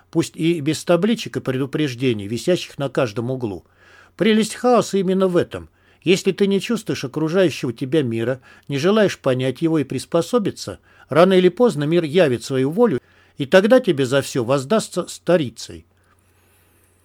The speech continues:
Я шёл к схрону со стороны лесопосадок, откуда меньше всего ожидают появления людей те, кто пасётся возле чужой захоронки. Хотя на тайнике не висит записка «Ушёл на обед, буду через час»,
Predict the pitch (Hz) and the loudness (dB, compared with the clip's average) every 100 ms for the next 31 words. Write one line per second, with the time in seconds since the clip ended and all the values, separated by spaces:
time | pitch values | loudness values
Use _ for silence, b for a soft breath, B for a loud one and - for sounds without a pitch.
0 | b b b 240 233 190 - - 180 233 | b b b 6 6 4 2 -2 2 4
1 | 233 - 175 - 170 175 226 214 208 190 | 4 0 -2 0 2 4 4 0 0 -2
2 | 190 - 131 110 104 - _ _ _ _ | -2 0 -2 -2 -4 -10 _ _ _ _
3 | _ - 135 - 220 185 180 165 165 - | _ -2 0 0 2 4 4 0 -4 -2
4 | 170 180 254 240 b b b 147 123 147 | 4 6 4 2 b b b -4 -2 2
5 | 214 208 - 151 147 180 190 180 175 147 | 2 2 0 0 2 2 2 0 0 0
6 | 160 147 - 240 - 143 139 143 - 233 | 0 0 0 -2 -2 -4 -2 -2 -2 -6
7 | - 143 123 170 147 - - 143 175 143 | -4 -4 0 0 0 -8 -6 -2 0 0
8 | 151 156 147 107 - 85 - b b b | -2 -2 -2 -4 -8 -18 -20 b b b
9 | b b b 160 226 214 185 196 196 196 | b b b 2 4 4 4 2 2 2
10 | 226 202 208 214 262 156 143 139 110 - | 2 2 0 0 -2 0 0 -2 -6 -6
11 | 113 123 175 143 151 143 135 - 120 123 | -8 -2 0 2 0 0 -2 -4 -4 -4
12 | 117 135 151 - - 226 - | -2 -2 -4 -4 -2 -2 -4